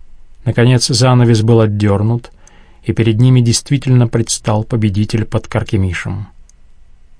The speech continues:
Старший из сирийцев, старик с длинной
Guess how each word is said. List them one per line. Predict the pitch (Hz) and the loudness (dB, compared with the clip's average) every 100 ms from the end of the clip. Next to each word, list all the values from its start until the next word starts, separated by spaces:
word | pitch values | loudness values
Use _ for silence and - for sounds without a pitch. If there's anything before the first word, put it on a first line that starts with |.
| - | -20
Старший | - - 110 104 - 104 | -20 -4 -2 -2 -4 -6
из | 92 | -6
сирийцев, | - 104 120 120 - 87 - - - - - - | -4 -2 -2 -4 -8 -8 -12 -20 -20 -20 -20 -20
старик | - - 104 107 107 | -10 -2 2 2 0
с | 101 | -2
длинной | 101 107 104 98 98 90 | 0 2 4 2 2 -2